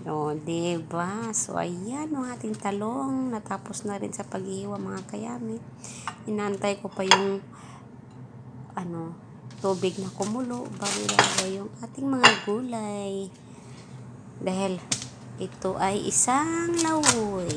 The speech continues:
Ayan na, mga kayami. Hinati ko na yung kalabasa dyan. Dahil babalatan ko na po. O, ayan, labo. Labo talaga yan siya. Ano ba Tagalog sa labo?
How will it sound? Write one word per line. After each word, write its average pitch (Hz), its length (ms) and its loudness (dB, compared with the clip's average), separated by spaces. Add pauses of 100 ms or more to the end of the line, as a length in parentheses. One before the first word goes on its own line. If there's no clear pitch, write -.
(300)
Ayan 202 260 -4
na, 220 80 0
mga 214 240 -2
kayami. 208 640 2
Hinati 202 480 0
ko 196 160 -2
na 196 160 0
yung 196 80 -4
kalabasa 196 640 0
dyan. 240 640 -2 (760)
Dahil 196 240 -2
babalatan 190 560 4
ko - 140 -18
na 185 100 4
po. 269 400 -2
O, 185 240 2
ayan, 220 400 2
labo. 196 560 6 (480)
Labo 196 320 0
talaga 233 320 0
yan 202 240 0
siya. - 160 0
Ano 247 160 0
ba - 160 -4
Tagalog 208 380 0
sa - 100 -2
labo? 180 400 -2